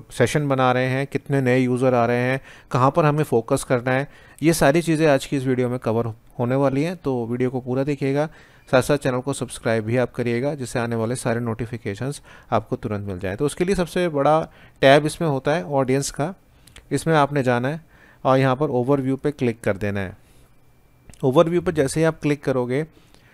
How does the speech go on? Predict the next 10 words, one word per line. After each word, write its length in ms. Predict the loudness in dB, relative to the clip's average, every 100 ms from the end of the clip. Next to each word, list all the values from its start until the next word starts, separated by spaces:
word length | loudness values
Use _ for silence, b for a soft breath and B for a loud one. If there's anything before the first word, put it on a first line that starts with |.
| b
तो 60 | 4
आपके 280 | 4 4 0
पास 300 | 2 2 0
एक 140 | 0
मैट्रिक्स 440 | 0 0 -2 -4 -4
यहाँ 120 | -2
पर 100 | -4
खुल 240 | -4 -4
के 120 | 0
आएगी 380 | 2 2 -2 -10